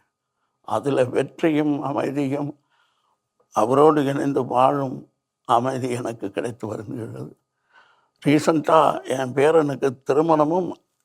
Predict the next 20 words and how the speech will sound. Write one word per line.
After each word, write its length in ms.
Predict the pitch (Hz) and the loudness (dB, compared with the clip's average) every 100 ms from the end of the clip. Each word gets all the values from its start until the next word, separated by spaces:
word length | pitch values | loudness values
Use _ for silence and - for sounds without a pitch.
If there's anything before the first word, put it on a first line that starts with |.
| _ | _
நான் 300 | 123 120 147 | 2 4 4
முயற்சி 380 | 139 143 156 196 | 2 0 0 0
செய்தேன், 380 | - 160 151 160 | 0 0 0 0
மாதா 340 | 139 143 147 | 0 2 2
டி 180 | 139 143 | 0 0
வி 100 | 143 143 | -2 0
வழியாக, 400 | 139 143 151 165 175 - _ _ _ _ | 0 0 0 2 -2 -4 _ _ _ _
பதினஞ்சு 600 | - 135 202 196 190 175 175 | 2 4 6 4 2 0 4
நாள்ல 320 | 170 180 165 | 6 6 4
கொடுத்துட்டாரு. 580 | 151 131 - - - 240 - _ _ _ _ _ _ _ _ _ _ _ _ | 2 -4 -6 -8 -10 -12 -20 _ _ _ _ _ _ _ _ _ _ _ _
அதுல 460 | - 156 156 165 160 | 0 4 6 4 2
எனக்கு 340 | 123 135 127 | -2 -2 -6
பாதி 540 | - 120 135 196 175 151 - - _ _ _ _ _ - | 0 6 10 10 8 0 -4 -12 _ _ _ _ _ -4
கவலை 340 | 131 156 143 147 - _ _ _ _ _ _ _ _ _ - | 4 4 4 2 -6 _ _ _ _ _ _ _ _ _ 0
நார்மல் 380 | 127 139 123 123 | 2 4 2 0
ஆயிடுச்சு, 380 | - 127 - - 339 | -4 -8 -16 -16 -10
இன்னும் 300 | 120 135 139 | -6 -4 2
பாதி 260 | 131 139 139 | 4 4 2
தான் 220 | 151 170 156 | 0 0 -2
சரியாகணும். 640 | 143 151 131 117 127 120 | -2 2 2 0 -2 -10